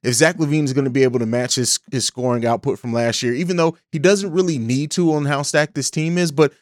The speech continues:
one thing that Zach pro-, proved in this game is that he can get his, his points when he wants to. Uh, and yeah, that's not gonna be the case every night, depending on how, how teams prepare for him or how, what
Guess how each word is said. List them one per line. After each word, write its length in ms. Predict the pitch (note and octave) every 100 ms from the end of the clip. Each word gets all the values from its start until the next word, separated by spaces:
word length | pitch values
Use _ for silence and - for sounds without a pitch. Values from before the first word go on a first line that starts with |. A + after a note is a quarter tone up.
| _ _
one 260 | C#3 B3+ E4+
thing 200 | D#4 B3+
that 120 | E3
Zach 260 | B2 D#3+ -
pro-, 280 | E3 D#3+ F#3+
proved 460 | - F3 F#3+ F#3
in 120 | F3
this 120 | F3 D3
game 420 | C#3 E3+ A3 A#3 - - _ _
is 160 | C#3+ C#3
that 180 | D3
he 220 | - G#3 F4
can 220 | C#4+ C3
get 200 | C#3+ E3
his, 320 | D3+ C3+ - -
his 240 | B2+ C3+
points 380 | - D#3 C#3+ -
when 160 | A#2 A#2
he 100 | A2+
wants 380 | A2+ B2 -
to. 300 | - A2 A2
Uh, 320 | - A2 G#2+ G#2 _ _ _
and 160 | D3+ F3
yeah, 340 | C#3 C4 F3 A#2+
that's 220 | G3+ A3+
not 100 | G#3+
gonna 120 | F#3+
be 120 | F3
the 80 | E3
case 260 | D#3+ D3+ -
every 220 | C#3+ C#3
night, 220 | C3+ C3+ B2
depending 340 | A#2+ C3+ B2+
on 60 | B2
how, 240 | C3+ C3+ -
how 180 | C3 C3
teams 300 | - C3+ A#2
prepare 380 | A#2 - C3
for 280 | C3 C3 B2+
him 120 | B2
or 160 | A2 G#2+ - _ -
how, 300 | C3+ C3 -
what 280 | B2 C#3